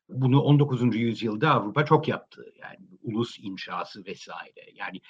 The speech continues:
bizim yirminci yüzyılda veya bugün gördüğümüz, göreceğimiz bazı şeyleri, e,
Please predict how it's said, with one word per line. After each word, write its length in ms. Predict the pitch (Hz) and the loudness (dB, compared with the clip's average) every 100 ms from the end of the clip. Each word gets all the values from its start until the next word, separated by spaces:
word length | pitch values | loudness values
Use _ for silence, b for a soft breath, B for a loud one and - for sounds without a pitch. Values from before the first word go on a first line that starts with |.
| b _ - | b _ -12
bizim 460 | 113 160 139 - _ _ | -2 2 4 2 _ _
yirminci 420 | 113 117 131 135 | 0 4 4 6
yüzyılda 640 | 170 127 - 120 107 113 98 | 4 4 4 2 2 0 0
veya 280 | 101 104 | 0 0
bugün 320 | 131 143 127 110 | 0 2 2 4
gördüğümüz, 1000 | 113 110 95 107 117 117 120 101 - | 4 2 -2 -2 0 2 2 0 -4
göreceğimiz 800 | 110 104 104 98 113 110 117 110 - | -4 -2 -2 0 2 2 0 -2 -4
bazı 400 | 110 107 101 95 | 0 0 -2 -8
şeyleri, 680 | - 104 92 95 95 147 180 B B B _ | -8 -6 -4 -4 0 0 0 B B B _
e, 100 | - | -2